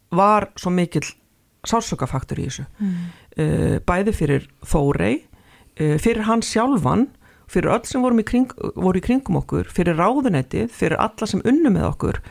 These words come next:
Speaker 1: var þetta gríðarlega erfitt og ég, náttúrulega eftir ár af svona, uh, þá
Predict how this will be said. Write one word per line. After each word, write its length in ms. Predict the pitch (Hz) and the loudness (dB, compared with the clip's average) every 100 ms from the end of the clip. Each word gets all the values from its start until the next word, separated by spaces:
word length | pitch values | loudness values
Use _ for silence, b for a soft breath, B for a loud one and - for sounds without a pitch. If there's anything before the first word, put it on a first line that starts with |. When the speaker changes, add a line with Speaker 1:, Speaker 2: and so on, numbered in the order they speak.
| B B B B | B B B B
Speaker 1:
var 180 | 185 185 | 0 0
þetta 140 | 185 | -2
gríðarlega 500 | 214 247 233 185 226 | 0 0 2 2 0
erfitt 360 | 220 - 175 - | -2 -6 -6 -2
og 80 | 165 | 2
ég, 300 | 196 208 208 - _ _ _ _ _ - | 4 2 0 -8 _ _ _ _ _ -2
náttúrulega 340 | 190 180 175 | -2 0 0
eftir 240 | 240 - - | -2 -4 -2
ár 460 | - 220 139 202 - | 0 2 0 -2 -2
af 80 | 185 | -4
svona, 380 | - 196 135 135 208 b b b b b b - | 0 2 4 2 -2 b b b b b b -6
uh, 380 | 165 165 165 160 - _ | -2 0 0 -2 -6 _
þá 200 | - | -2